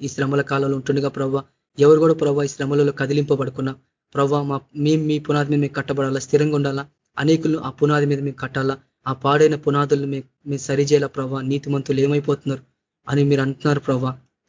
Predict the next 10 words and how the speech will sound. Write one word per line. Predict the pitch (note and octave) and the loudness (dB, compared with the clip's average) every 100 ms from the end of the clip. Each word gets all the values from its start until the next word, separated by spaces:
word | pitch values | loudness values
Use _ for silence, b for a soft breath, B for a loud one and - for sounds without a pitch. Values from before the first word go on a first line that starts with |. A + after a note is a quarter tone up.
| _ _ | _ _
నా | C3+ | -2
తండ్రి | C#3 C#3 | 0 0
యేసు | C#3 C3+ | 0 -2
ప్రభు, | - C3+ | -2 0
వాటిని | C#3 C3 C#3 | 0 0 -2
మీరు | C3+ | 0
ప్రతిష్ఠితం | C3+ D3+ D#3 D#3+ C#3 | -2 -2 0 0 2
చేయాలా, | C#3 C3 C3+ _ _ _ | 2 2 -4 _ _ _
ఆ | C3 C3 | -4 2
పడిపోయిన | D3+ D#3+ D3+ | 2 2 0